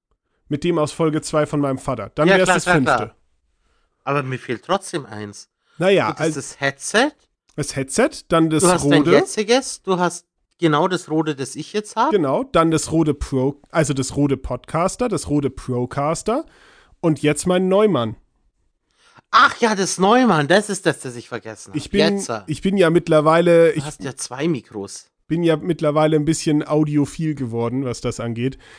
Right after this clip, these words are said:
Speaker 1: und hab
Speaker 2: Ein
Speaker 1: mir
Speaker 2: bisschen.
Speaker 1: ein tatsächlich sehr professionelles, ähm,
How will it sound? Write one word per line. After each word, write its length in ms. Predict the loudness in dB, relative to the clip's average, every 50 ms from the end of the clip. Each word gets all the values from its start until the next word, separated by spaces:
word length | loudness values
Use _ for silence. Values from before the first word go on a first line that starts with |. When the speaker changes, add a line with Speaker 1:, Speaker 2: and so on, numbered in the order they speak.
| -20 -14 -6 -2
Speaker 1:
und 180 | -2 0 2
hab 120 | 2 2 4
Speaker 2:
Ein 80 | 4
Speaker 1:
mir 60 | 6 6
Speaker 2:
bisschen. 240 | 8 6 6 4 0 -4 _ _ _ _ _ _ _ _ _ _ _ _ _ _ _ _ -4
Speaker 1:
ein 320 | 0 2 4 4 4 4
tatsächlich 540 | 2 0 -2 0 0 0 0 0 -2 -4 -2
sehr 220 | 0 2 2 2 2
professionelles, 1200 | 0 -4 -4 -2 -2 -2 -2 -2 -2 -2 0 0 2 2 2 2 0 0 -4 -8 -8 -10 -12 _ _ -10
ähm, 560 | -8 -6 -4 -4 -4 -4 -2 -4 -4 -6